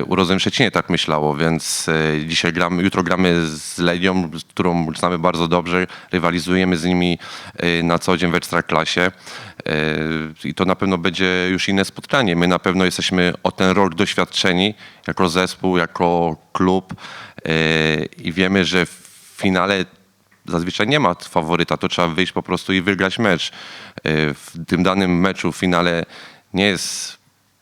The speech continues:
najważniejsza ładna gra, tylko zwycięstwo i,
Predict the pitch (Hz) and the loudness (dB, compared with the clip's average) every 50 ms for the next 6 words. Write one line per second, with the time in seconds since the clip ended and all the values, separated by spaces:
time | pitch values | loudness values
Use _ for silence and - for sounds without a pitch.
0 | - - 87 80 87 87 92 90 - 90 85 85 82 78 87 92 90 90 87 87 | -8 -4 -2 0 2 2 2 0 0 0 0 0 0 0 0 0 2 2 0 0
1 | 85 95 98 85 - - - - 80 76 76 80 - - 101 95 87 - - - | 0 0 0 -2 -2 -6 -6 -6 -6 -6 -6 -6 -2 0 0 0 0 -2 -4 -4
2 | 76 76 76 76 78 76 78 76 | -4 -2 -2 -2 -4 -4 -4 -6